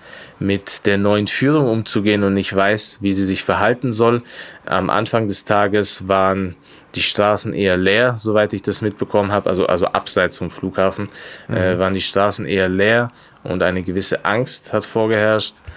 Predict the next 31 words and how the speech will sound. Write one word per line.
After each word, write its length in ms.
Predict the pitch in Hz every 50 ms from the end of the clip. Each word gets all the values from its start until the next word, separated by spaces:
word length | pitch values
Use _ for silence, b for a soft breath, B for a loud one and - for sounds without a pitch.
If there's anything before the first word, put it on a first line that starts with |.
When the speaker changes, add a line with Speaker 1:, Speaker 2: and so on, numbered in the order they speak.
| B B B -
Speaker 2:
Einige 340 | - 120 135 147 147 147
Speaker 1:
Und 60 | 135 131
Speaker 2:
haben, 280 | 139 143 143 143 135
äh, 180 | - 123 131 127
Fassaden 560 | - - 139 - - - 110 113 139 - 143
übermalt, 520 | 123 117 117 110 101 98 95 104 113 113
auf 120 | - 107 -
denen 240 | - 113 107 104 104
Frauen 480 | - - - 98 110 127 135 117 104
abgebildet 640 | - - 101 - - 113 98 101 101 101 101 95 -
waren. 160 | - 127 123
Das 100 | 110 101
Speaker 1:
Genau. 60 | 95
Speaker 2:
sind 100 | 117 110
Bilder, 240 | - 127 120 120 117
die 160 | 110 117 107
ich 140 | 127 123 -
gesehen 440 | - 139 113 110 123 127 127 127 117
habe. 360 | 117 117 123 127 127 127 120
Also 220 | 110 110 107 110 110
da 260 | 95 113 110 117 123
stellt 380 | - - - 123 120 123 107
man 80 | - 131
Speaker 1:
Richtig. 80 | - 104
Speaker 2:
sich 160 | 120 117 -
schon 180 | - 143 139
auf 140 | 135 127 -
eine 180 | - 120 123 117
neue 260 | 117 120 120 120 117
Zeit 360 | - - - 113 113 120 -
ein, 320 | - 110 113 120 127 143